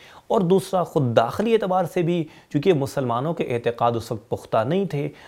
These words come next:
تو اسلام کے مختلف طریقوں سے خدشہ آور ہونے کا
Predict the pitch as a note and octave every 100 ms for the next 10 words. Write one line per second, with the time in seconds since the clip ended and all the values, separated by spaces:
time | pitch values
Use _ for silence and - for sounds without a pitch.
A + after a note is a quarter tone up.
0 | - F3 - B2+ - A#2 A#2+ C3 C3 -
1 | A#3 G#3 C3+ F3 G3+ - E3 C#3+ - A2+
2 | A2+ B2 A#2 F#3 - B2 - - G#2+ G#2+
3 | F#2+ G#2 G#2+ - G2